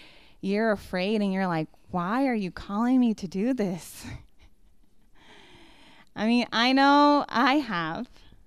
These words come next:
I cur-, uh, currently feel that way. Um, I'm very thankful. You guys are very gracious in,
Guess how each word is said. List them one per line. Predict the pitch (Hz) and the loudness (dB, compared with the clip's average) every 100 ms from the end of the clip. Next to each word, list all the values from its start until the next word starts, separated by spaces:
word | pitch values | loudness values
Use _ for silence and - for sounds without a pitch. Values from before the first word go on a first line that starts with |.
| - | -10
I | - 202 208 - _ _ - _ - | -2 0 0 -4 _ _ -20 _ -6
cur-, | - 262 - | 0 2 2
uh, | 226 214 - | 2 2 0
currently | - 254 269 - 208 190 185 - - - | 0 2 2 -2 -6 -6 -6 -10 -16 -6
feel | 233 254 | 0 2
that | 247 190 170 | 2 0 0
way. | 180 170 170 196 - - - - - | -4 -6 -6 -10 -12 -20 -20 -20 -20
Um, | 202 202 - 226 - - - _ - - - - | -16 -14 -12 -12 -14 -20 -20 _ -20 -20 -20 -4
I'm | 214 233 | 2 6
very | 254 254 | 6 4
thankful. | - 233 247 - 233 240 262 - | 0 -2 -4 -2 -2 0 -4 -8
You | 226 214 | -8 -6
guys | 214 208 208 | -2 -2 -2
are | |
very | 202 214 214 | 0 0 -2
gracious | 196 208 226 - 220 220 - | -2 0 0 0 -4 -6 -6
in, | 190 190 | -6 -6